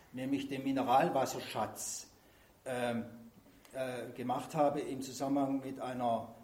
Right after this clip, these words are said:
mit einer, mit einem Projekt im Mineralbad Berg, äh,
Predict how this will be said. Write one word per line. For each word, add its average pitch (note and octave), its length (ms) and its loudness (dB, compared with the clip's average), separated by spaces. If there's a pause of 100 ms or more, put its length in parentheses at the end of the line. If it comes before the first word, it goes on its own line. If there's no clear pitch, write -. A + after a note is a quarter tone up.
(240)
mit B2 220 -8
einer, A#2 540 0 (180)
mit C3 160 -6
einem B2 220 -2
Projekt B2+ 520 -2
im C#3 400 -4 (580)
Mineralbad A#2 960 2 (720)
Berg, C3+ 420 2 (720)
äh, C3+ 280 -2